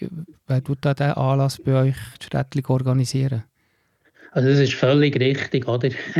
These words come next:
Speaker 2: <laughs> Wir machen das Interview mit mir, aber ja, ganz ein Haufen Leute, die das vor allem packen. Ähm, auf einmal meine Kollegin Renate Henny-Weisser, meine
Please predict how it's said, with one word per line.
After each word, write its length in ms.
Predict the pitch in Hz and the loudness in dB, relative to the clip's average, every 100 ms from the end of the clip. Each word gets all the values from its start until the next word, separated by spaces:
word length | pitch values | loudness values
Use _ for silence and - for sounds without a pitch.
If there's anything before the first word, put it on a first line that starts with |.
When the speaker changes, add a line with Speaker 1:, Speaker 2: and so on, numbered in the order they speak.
| 131 | -2
Speaker 2:
<laughs> 400 | - - - - | -4 -14 -16 -10
Wir 100 | 147 | -4
machen 300 | 139 127 131 | -2 -2 -2
das 160 | 131 123 | -2 0
Interview 400 | 135 143 139 147 | 0 0 -2 0
mit 220 | 135 - | -2 -2
mir, 380 | 151 151 156 147 | -2 0 2 0
aber 180 | 123 123 - _ _ _ - | -2 -6 -8 _ _ _ -6
ja, 100 | 127 | 0
ganz 360 | 139 156 165 | 2 2 0
ein 80 | 151 | 0
Haufen 400 | 147 165 - 131 | 0 -2 -2 0
Leute, 220 | 139 151 - 147 | 0 -2 -8 -4
die 460 | 139 127 123 123 | -2 0 -2 -2
das 160 | 131 - | -6 -6
vor 180 | - 127 | -4 -2
allem 640 | 123 127 131 131 135 - - - | 0 0 0 -2 -2 -6 -12 -4
packen. 640 | 143 123 - - - 123 | 0 0 -2 -6 -2 -2
Ähm, 480 | 135 123 123 123 131 | 0 0 0 0 0
auf 160 | 143 135 | -2 0
einmal 440 | 135 135 139 147 185 | 0 2 2 0 0
meine 240 | 143 143 | 0 0
Kollegin 540 | 139 123 127 135 131 | 0 0 0 0 0
Renate 440 | 131 131 123 120 - | 0 0 -2 -6 -8
Henny-Weisser, 760 | 120 120 131 160 175 - 175 | -8 -8 -6 -6 -6 -6 -4
meine 240 | 151 123 | -4 -6